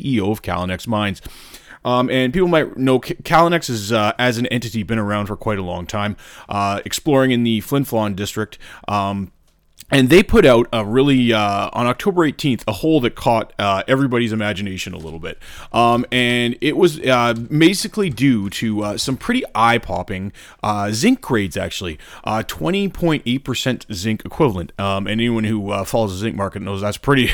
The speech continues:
<laughs> that's a nice grade. Um, and, uh, it's, it's, uh, the property is, uh, right next to, um, Hudbay's, uh, triple seven, uh, facility there, uh, in Flin Flon, uh, the Flin Flon district of Manitoba. Um,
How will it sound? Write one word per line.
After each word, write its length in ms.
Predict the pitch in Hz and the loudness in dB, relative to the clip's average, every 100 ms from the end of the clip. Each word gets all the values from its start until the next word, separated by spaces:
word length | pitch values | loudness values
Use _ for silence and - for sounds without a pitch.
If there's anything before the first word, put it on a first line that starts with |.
| 170 - | 0 0
<laughs> 240 | - - | -8 -6
that's 180 | - 143 | -2 2
a 60 | 139 | 6
nice 240 | 139 123 | 6 6
grade. 380 | 127 123 117 87 - - - | 4 6 6 2 -10 -8 0
Um, 320 | 117 120 120 | 4 4 2
and, 340 | 113 117 117 | 0 0 0
uh, 300 | 113 110 107 | 2 0 0
it's, 180 | 123 - | -2 -2
it's, 380 | 127 104 - - | -2 -2 -4 -2
uh, 160 | 117 110 | 0 0
the 100 | 113 | -2
property 440 | - 147 151 120 | -2 -2 0 0
is, 160 | 107 107 | 0 -2
uh, 200 | 101 101 | -2 -2
right 300 | 101 147 135 | 0 0 0
next 380 | 120 117 - | -2 -2 -6
to, 260 | - 107 101 | -6 -6 -4
um, 320 | 95 92 95 - | -4 -6 -10 -8
Hudbay's, 600 | 139 120 110 113 98 95 | -6 -4 -2 -2 -2 -6
uh, 240 | 98 90 - _ | -6 -6 -10 _
triple 400 | - 170 - 131 | -6 -6 -4 -6
seven, 420 | - 113 95 101 - | -4 -6 -4 -6 -6
uh, 220 | 92 92 | -4 -4
facility 480 | - 113 160 160 107 | -6 -4 0 2 0
there, 200 | 92 92 - - - | -2 -8 -10 -16 -6
uh, 140 | 104 98 | -4 -2
in 100 | 104 | -4
Flin 240 | 113 113 | -4 -4
Flon, 420 | - 104 101 101 | -2 -4 -2 -4
uh, 200 | 101 101 | -6 -6
the 60 | 98 | -4
Flin 180 | - 117 | -4 -2
Flon 240 | 110 98 | -2 -4
district 380 | 92 - 98 - | -6 -8 -10 -8
of 200 | 95 92 | -8 -8
Manitoba. 640 | 95 92 92 - 107 92 80 - - - | -8 -8 -8 -4 -2 -2 -6 -12 -18 -2
Um, 380 | 117 113 113 | 2 2 2